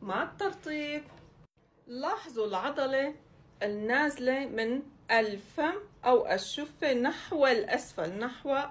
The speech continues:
الذقن، وأيضا في عندي عضلة من الفم نحو الخد. رح نستهدف هدول العضلتين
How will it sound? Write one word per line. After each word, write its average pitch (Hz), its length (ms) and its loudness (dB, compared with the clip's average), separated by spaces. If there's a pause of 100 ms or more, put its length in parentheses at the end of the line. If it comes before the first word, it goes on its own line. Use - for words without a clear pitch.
(140)
الذقن، 202 640 0 (360)
وأيضا 254 560 4
في 247 140 2
عندي 311 340 4
عضلة 190 560 4
من 262 400 0 (500)
الفم 254 840 4 (560)
نحو 359 420 4 (520)
الخد. 208 640 4 (460)
رح 370 180 -4
نستهدف 208 800 -4
هدول 240 260 2
العضلتين 233 720 0